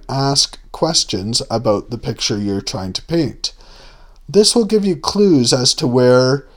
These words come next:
you might need to provide some more details, or people are seeing a different picture than what you're describing. And don't be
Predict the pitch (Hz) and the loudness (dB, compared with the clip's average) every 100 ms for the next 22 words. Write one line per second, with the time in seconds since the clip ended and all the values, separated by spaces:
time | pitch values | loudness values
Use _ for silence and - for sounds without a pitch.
0 | - 110 117 123 135 147 143 - 104 131 | -8 -2 0 2 0 2 0 0 -4 -2
1 | 123 113 104 117 139 190 185 190 185 185 | 0 0 -2 -2 0 0 0 -2 0 2
2 | 185 214 220 - - - - 165 202 208 | 2 0 -4 -10 -16 -14 0 6 6 4
3 | 196 180 185 165 160 - 147 143 139 135 | 0 2 4 4 4 2 4 2 0 0
4 | 214 180 107 - 101 - 101 127 147 - | -2 -2 -4 -6 -8 -6 -4 -4 -6 -4
5 | 143 123 120 107 - 104 104 - 165 160 | 0 2 2 0 -2 -4 -4 -4 -2 0
6 | 135 85 - - - - - - - - | -2 -4 -16 -20 -20 -20 -20 -20 -20 -20
7 | - 160 143 139 - 160 196 180 - 175 | -8 -2 -2 -2 2 4 4 0 -2 0
8 | 185 180 - | 0 0 -4